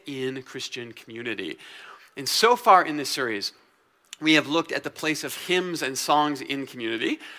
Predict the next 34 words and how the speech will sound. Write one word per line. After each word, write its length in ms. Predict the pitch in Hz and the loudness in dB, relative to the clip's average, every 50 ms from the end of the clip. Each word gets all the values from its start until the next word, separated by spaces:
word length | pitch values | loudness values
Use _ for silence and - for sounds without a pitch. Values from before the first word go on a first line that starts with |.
| - - - - _ - | -20 -20 -20 -20 _ -6
We 100 | - 139 | -2 -2
have 120 | 139 127 | 0 0
looked 220 | 143 170 160 - 190 | 2 0 0 0 -2
at 80 | 156 | -4
the 80 | - 147 | -4 -6
poetic 580 | - - - 165 151 156 165 180 190 185 175 - | -8 -4 -2 2 6 6 6 6 6 4 2 -2
composition 960 | - - 180 175 156 160 160 143 127 143 202 196 - - 165 156 147 143 | 0 4 4 4 4 2 -2 0 2 2 2 2 2 -2 -2 -2 -2 0
that 160 | 139 139 - - | 0 0 0 2
opens 540 | - 160 196 202 - 180 170 156 156 147 135 | 2 4 4 4 4 2 2 2 2 0 0
the 120 | - 147 | 0 0
Gospel 460 | 143 143 127 127 127 - - 131 113 | 2 4 4 2 2 -2 -6 -6 -6
of 80 | 113 110 | -6 -6
John. 480 | 117 - 180 208 214 220 220 226 220 - | 0 4 6 6 8 8 8 8 6 4
And 180 | 151 160 151 | 2 0 0
then 140 | 165 165 156 | 0 0 2
last 460 | 151 147 165 220 277 277 - - - | 4 4 6 6 4 2 0 -2 -2
week, 340 | 127 113 107 113 - - - - - - - - - - _ | -2 -2 -2 -2 -4 -6 -12 -16 -16 -16 -18 -20 -20 -16 _
we 120 | - 147 139 | -8 -4 -2
looked 240 | 151 185 - - - | -2 -2 -2 -2 -2
at 80 | 160 | -2
a 40 | 175 | -2
section 540 | - - - 165 156 - - 185 170 156 135 | 0 0 0 0 0 -2 -4 -4 -2 -2 0
known 240 | 123 117 120 123 123 | 2 2 2 0 0
as 160 | 131 120 - | -4 -6 -6
the 100 | - 135 | -8 -8
Colossian 720 | - - - 127 117 117 123 170 185 - - 160 135 120 110 | -8 -6 -4 0 2 4 4 4 4 2 -2 -4 -4 -6 -8
hymn. 420 | 113 120 110 110 107 101 101 104 | -8 -6 -4 -2 -2 -2 -2 2
Now, 220 | 110 113 113 101 - - - - - - - - _ | 4 6 6 4 2 -2 -12 -14 -16 -18 -20 -8 _
Bobby 340 | - 147 147 170 190 190 170 | 6 8 8 8 8 6 2
took 220 | - - 175 160 | 0 -2 -4 -2
us 160 | 165 143 - - | -2 -2 -2 -2
through 220 | - 147 160 160 | -2 2 4 6
that 180 | 147 120 104 - | 6 6 6 4
one, 320 | 104 110 107 117 196 | 2 2 2 2 2